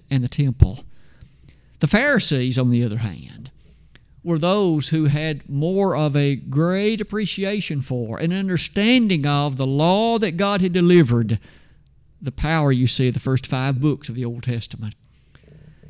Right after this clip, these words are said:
Now, you and I remember some notable differences. The Sadducees didn't believe in angels. They didn't believe in the resurrection. They didn't believe in life after death.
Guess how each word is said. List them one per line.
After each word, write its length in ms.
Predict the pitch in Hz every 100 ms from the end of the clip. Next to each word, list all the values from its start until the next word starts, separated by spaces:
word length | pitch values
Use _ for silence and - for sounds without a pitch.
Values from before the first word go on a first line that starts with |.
| - - -
Now, 140 | 156
you 200 | 147 165
and 80 | 165
I 140 | 151 156
remember 520 | 139 135 156 160 135
some 280 | - 127 127
notable 380 | 143 160 135
differences. 640 | 131 151 180 - 135 127 117
The 80 | 120
Sadducees 720 | 135 165 175 151 151 151 131
didn't 240 | 139 -
believe 260 | 131 135 139
in 80 | 127
angels. 640 | 131 156 165 160 190 170
They 60 |
didn't 180 | 135 127
believe 260 | 131 131 135
in 60 |
the 80 | 131
resurrection. 720 | 135 135 135 147 170 160 190
They 100 | 170
didn't 140 | 185 180
believe 260 | 190 226
in 100 | 208
life 260 | 208 233 226
after 300 | 247 240 262
death. 720 | 262 285 320 170 117 - -